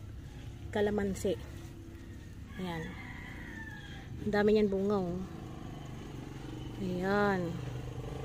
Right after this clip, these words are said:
Ito, ang ganda rin nito, mga manay. Hindi ko alam kung anong pangalan nito. Matatag siya sa init. Habang mainit, lalo siyang namumulaklak.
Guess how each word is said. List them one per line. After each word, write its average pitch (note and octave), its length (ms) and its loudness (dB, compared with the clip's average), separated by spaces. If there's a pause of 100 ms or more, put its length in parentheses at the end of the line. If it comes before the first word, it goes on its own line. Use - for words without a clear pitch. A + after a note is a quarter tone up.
(3500)
Ito, A3 240 0
ang C4 80 10
ganda A#3 240 10
rin A3 160 8
nito, G#3 160 6
mga G3 240 4
manay. F#3 240 2
Hindi F#3+ 80 0
ko G3+ 80 4
alam G3 160 4
kung F3+ 100 6
anong F#3+ 140 0
pangalan E3+ 340 2
nito. D#3+ 380 2 (1300)
Matatag B3 400 10
siya C4 160 6
sa - 80 8
init. G#3+ 320 10 (240)
Habang A3+ 320 8
mainit, A#3 400 10
lalo G#3+ 200 10
siyang G#3+ 200 6
namumulaklak. F#3+ 640 6